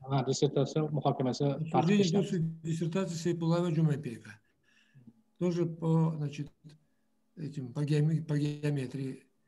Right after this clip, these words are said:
Speaker 2: и, значит, этих Йорданов, троек, Банов, Халбри и так далее.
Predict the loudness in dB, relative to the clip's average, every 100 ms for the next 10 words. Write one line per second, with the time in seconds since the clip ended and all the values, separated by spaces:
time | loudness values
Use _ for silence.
0 | _ _ _ _ -12 -10 -10 -10 -12 -12
1 | -14 -16 -16 -6 0 2 2 0 -2 -8
2 | -16 _ _ 0 0 2 -2 -2 -2 -2
3 | -6 -6 -6 -6 -8 -8 -10 -10 -14 -18